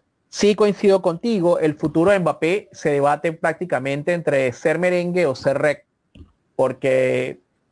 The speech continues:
de verdad que hoy por hoy yo creo que ningún jugador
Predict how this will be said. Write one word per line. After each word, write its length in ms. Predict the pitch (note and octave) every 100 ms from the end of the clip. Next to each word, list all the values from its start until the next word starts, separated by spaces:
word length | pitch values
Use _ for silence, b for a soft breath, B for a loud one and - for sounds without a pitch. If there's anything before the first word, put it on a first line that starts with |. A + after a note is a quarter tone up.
| -
de 160 | D#3+ D#3
verdad 400 | D3+ E3+ F3+ -
que 140 | G3+
hoy 140 | G3+
por 220 | F#3 G3+ F#3+
hoy 200 | F#3+ E3+
yo 120 | E3+
creo 200 | F#3 F#3
que 120 | F3+
ningún 320 | D3 D#3 F#3+
jugador 600 | G3+ F3 D3 C#3+ F#3+ F3+